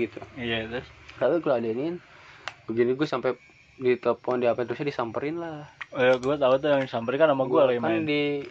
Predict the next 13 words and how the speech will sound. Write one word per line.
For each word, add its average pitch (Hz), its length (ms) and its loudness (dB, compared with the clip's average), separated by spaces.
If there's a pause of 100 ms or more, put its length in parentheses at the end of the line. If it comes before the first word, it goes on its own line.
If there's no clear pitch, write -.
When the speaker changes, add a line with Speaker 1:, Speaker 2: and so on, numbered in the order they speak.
(120)
Speaker 1:
kampung 127 320 -2
gua 131 160 2
tuh 185 320 -4
sering 135 240 -4
ada 123 160 0
pasar 123 240 -4
malam 110 240 0
ya. 143 160 -8
Speaker 2:
Hmm, - 320 -12
Speaker 1:
Setiap, 120 140 0 (100)
Speaker 2:
di 117 80 -2
kita 120 180 2 (140)
Speaker 1:
setiap, - 0 -